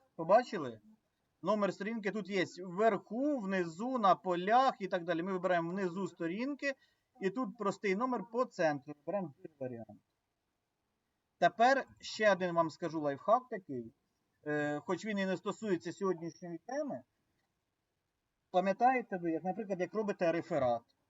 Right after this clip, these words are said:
або якусь книжечку, брошурку і так далі, нумерація також іде на першій сторінці.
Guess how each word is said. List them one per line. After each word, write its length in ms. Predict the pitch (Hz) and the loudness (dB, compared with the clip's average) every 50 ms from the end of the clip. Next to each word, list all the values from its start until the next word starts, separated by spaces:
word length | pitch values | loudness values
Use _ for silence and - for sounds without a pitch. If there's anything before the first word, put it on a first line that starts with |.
| _ _ _ _ _ _ _ _ _ | _ _ _ _ _ _ _ _ _
або 300 | 160 165 156 165 233 240 | 8 8 8 8 4 4
якусь 340 | 240 214 - 240 226 196 - | 4 2 2 -2 -6 -6 -6
книжечку, 680 | - - 180 175 165 139 156 151 - - _ 180 165 | -8 -4 -2 0 0 0 -2 -6 -6 -8 _ -8 -4
брошурку 540 | 156 196 214 185 - 240 208 196 - 180 165 | -2 -2 -2 -2 -2 -4 -6 -4 -4 -6 -2
і 40 | |
так 160 | - 175 160 160 | -2 -2 -2 4
далі, 340 | 196 220 247 262 277 254 - _ _ _ _ _ _ _ _ _ _ _ _ - | 4 4 4 4 0 -6 -10 _ _ _ _ _ _ _ _ _ _ _ _ 0
нумерація 760 | 190 214 214 202 190 185 208 233 269 277 - - 269 240 226 | 0 2 6 6 8 10 10 8 8 6 2 2 2 2 4
також 480 | - 196 170 - - 254 277 254 214 - | 4 2 0 2 2 4 4 4 2 -2
іде 280 | 214 170 165 220 240 | -8 2 6 6 6
на 120 | 240 226 196 | 8 6 6
першій 420 | - 233 233 226 - - 233 196 | 10 10 10 10 10 6 -2 -8
сторінці. 560 | - - 220 196 190 - 135 120 110 - _ | -2 0 0 0 0 0 -4 -4 -4 -8 _